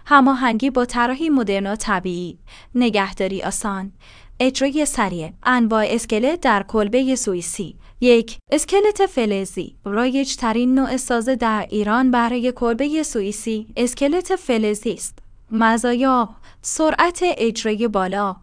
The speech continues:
مقاومت زیاد، مناسب دهانه‌های بزرگ، دوام بالا، معایب، نیاز به ضد زنگ مناسب.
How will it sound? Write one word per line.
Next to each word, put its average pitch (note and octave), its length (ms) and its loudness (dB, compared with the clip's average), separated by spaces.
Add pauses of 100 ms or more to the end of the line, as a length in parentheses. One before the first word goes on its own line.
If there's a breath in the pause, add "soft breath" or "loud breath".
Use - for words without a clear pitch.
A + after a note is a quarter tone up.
مقاومت A#3 720 2
زیاد، A3 540 -2 (640)
مناسب A#3 640 2
دهانه‌های B3 680 0
بزرگ، G#3+ 680 -2 (100)
دوام A3+ 360 4
بالا، F#3+ 420 -2 (100)
معایب، A#3+ 640 2 (380 soft breath)
نیاز D#4 420 2
به A3+ 140 2
ضد G#3 340 0
زنگ A3+ 400 0
مناسب. F#3+ 640 -4